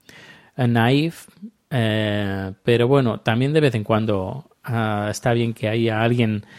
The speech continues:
eh, un poquito naif en, en el Parlamento o que los tenga un poquito cuadrados y diga las cosas como son. No sé, yo creo que entre,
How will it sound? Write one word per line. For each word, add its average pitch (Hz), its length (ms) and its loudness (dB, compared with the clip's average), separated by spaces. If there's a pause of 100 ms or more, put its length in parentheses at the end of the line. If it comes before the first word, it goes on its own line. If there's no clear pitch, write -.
(460)
eh, 101 720 -2
un 143 120 -2
poquito 123 360 4
naif 113 480 2 (500)
en, 110 720 -2
en 117 140 4
el 113 120 4
Parlamento 110 880 2
o 131 400 2
que 120 340 4
los 127 220 2
tenga 139 200 4
un 135 100 2
poquito 131 360 2
cuadrados 120 480 4
y 120 120 2
diga 120 220 0
las 98 120 -6
cosas 113 240 -4
como 113 200 0
son. 175 260 0 (960)
No 139 140 4
sé, - 220 -4 (360)
yo 135 240 2
creo 170 280 6
que 139 420 2
entre, 117 500 2